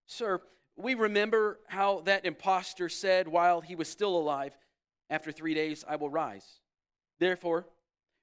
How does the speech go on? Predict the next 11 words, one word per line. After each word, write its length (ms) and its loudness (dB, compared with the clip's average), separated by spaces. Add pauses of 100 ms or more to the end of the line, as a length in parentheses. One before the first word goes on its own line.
(160)
order 380 2
the 120 -2
tomb 340 -4
to 80 -12
be 120 -4
made 240 0
secure 420 -2
until 320 -2
the 100 -2
third 280 -6
day, 240 0